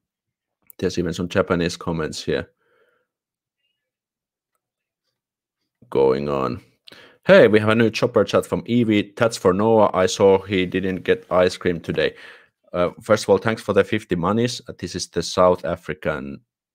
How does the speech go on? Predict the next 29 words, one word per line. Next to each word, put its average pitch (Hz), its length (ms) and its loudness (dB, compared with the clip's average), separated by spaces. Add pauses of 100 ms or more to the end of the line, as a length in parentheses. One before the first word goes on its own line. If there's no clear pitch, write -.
(440)
money. 69 400 -6 (160)
I - 80 -8
always 87 340 -2
forget - 360 -8
the - 40 -16
currency. - 460 -10 (760)
But 92 280 0
he, 104 320 4
he 107 120 0
got, 120 320 2 (180)
like, 95 180 2
a 101 60 -6
small, 98 600 2 (800)
he 95 140 -10
got 104 160 -2
a 110 60 0
few 95 240 -4
pieces 90 480 -8
of 82 220 -10
the, 85 220 -2 (520)
the 90 80 0
waffle, 95 500 0 (380)
the, 71 340 -2
you 78 140 -8
know, 69 160 -8
the - 180 -10 (260)
cone. 82 440 2 (2000)
But 85 100 -2
yeah, 90 200 2